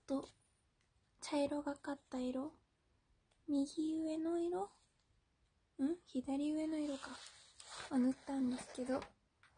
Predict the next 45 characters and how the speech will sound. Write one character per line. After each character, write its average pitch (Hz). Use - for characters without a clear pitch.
な 262
ん 262
か 262
ね、 262
い 294
つ -
も 381
の 294
や 269
つ 269
が 262
薄 262
す 359
ぎ 381
る 330
し -
明 269
る 392
い 349
か 262
ら、 262
な 277
ん 320
か 269
も 269
う 311
ち 359
ょ -
っ -
と 302
茶 285
色 285
い 277
系 277
の 269
を -
塗 247
り 247
た 269
い 262
な 269
と 262
思 247
っ -
て 294